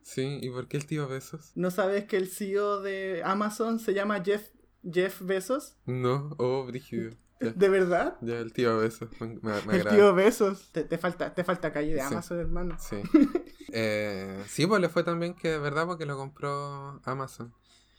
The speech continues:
Speaker 1: Pero básicamente lo que hizo Twitch, vio una oportunidad de negocio muy grande ahí. Y fue, al final fue igual un win-win, porque tenía a gente de que también, pues, quería vivir a base de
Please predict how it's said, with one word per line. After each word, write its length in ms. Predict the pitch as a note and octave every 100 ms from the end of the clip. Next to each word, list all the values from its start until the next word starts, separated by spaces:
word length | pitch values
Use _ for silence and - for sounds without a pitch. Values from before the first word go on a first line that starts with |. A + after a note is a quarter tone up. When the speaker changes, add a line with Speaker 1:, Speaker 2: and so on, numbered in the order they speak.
| _ _
Speaker 1:
Pero 220 | - B2 B2+
básicamente 560 | E3 G3+ F3 F3 G3
lo 140 | F3+ D#3
que 80 |
hizo 320 | D#3 - E3+ E3 _ -
Twitch, 280 | C3+ D3 B2+
vio 220 | B2+ C#3+
una 200 | D3+ D3+
oportunidad 600 | C#3+ C3 - A2+ A2+ A#2+
de 60 | B2+
negocio 360 | A#2 A#2+ -
muy 220 | G#2+ G2
grande 300 | G2 G2 A2
ahí. 320 | A2+ A#2 C#3+ F#3+ _ -
Y 920 | B2 A#2 A2+ A2+ A2 G#2+ G#2+ A2 G2+ -
fue, 240 | D3 D#3+
al 160 | B2+ C#3+
final 240 | C#3+ E3
fue 160 | F3+ G3
igual 340 | D3+ D3+ D#3+
un 480 | F3 F3+ F3+ F3+ F3+
win-win, 520 | C3+ D3+ C3 B2+ E3+ - -
porque 800 | B2 A#2+ - B2+ B2 A#2+ A#2+ A#2+
tenía 460 | - A#2+ C3 D3 D3+
a 160 | -
gente 500 | A#2+ - C#3+ D3 D#3
de 200 | D3 C#3
que 680 | - B2 A#2 A2+ A2 G#2+ G#2+ _ _ _ _ _ -
también, 320 | A2+ C3 E3
pues, 140 | C#3
quería 220 | B2 B2
vivir 460 | C3+ B2 A#2 C3 D3
a 100 | C3
base 380 | C3+ C#3+ C#3+ D3+
de 440 | D3 D3 C#3+ C#3+